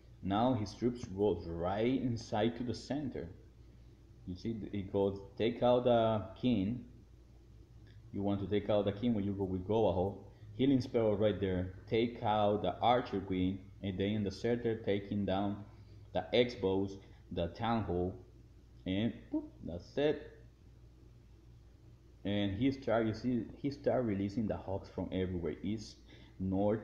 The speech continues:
south, and even west, because all defenders, this is a, a really compact base. So everything is together. When one troop gets to the center,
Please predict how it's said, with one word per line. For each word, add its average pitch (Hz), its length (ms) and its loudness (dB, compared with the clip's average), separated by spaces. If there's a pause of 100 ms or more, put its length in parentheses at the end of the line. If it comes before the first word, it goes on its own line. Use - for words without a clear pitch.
south, - 600 -2 (540)
and 92 100 -2
even 95 460 2
west, - 580 -2 (480)
because 90 440 -2
all 117 280 2
defenders, 101 720 -2
this 107 160 -6
is 117 160 -4
a, - 100 -2 (240)
a 95 320 -2
really 117 300 0
compact 120 560 -2
base. - 320 -12 (460)
So - 260 0
everything 120 480 0
is 98 160 -2
together. 98 500 0
When 90 320 -2
one 117 220 0
troop 117 240 -4
gets 107 220 0
to - 100 -10
the 98 100 -2
center, 92 340 -4